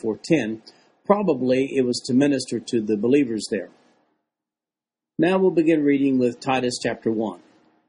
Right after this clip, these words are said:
Verse one, "Paul, a servant of God and an apostle of Jesus Christ, according to the faith of God's elect and the acknowledging of the truth which is after godliness, in hope of eternal life, which God that cannot lie promised before the world began,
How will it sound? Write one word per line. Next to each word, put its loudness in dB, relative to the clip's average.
Verse 0
one, -6
"Paul, 0
a -2
servant 0
of -4
God -2
and -2
an -2
apostle -4
of -4
Jesus 0
Christ, -8
according 2
to 2
the -6
faith 2
of -6
God's 0
elect -2
and -2
the 0
acknowledging 0
of -2
the -2
truth 0
which -4
is -4
after -4
godliness, -2
in 2
hope 2
of 0
eternal 0
life, -2
which -6
God -2
that -6
cannot -2
lie -2
promised -2
before 0
the 2
world 0
began, -2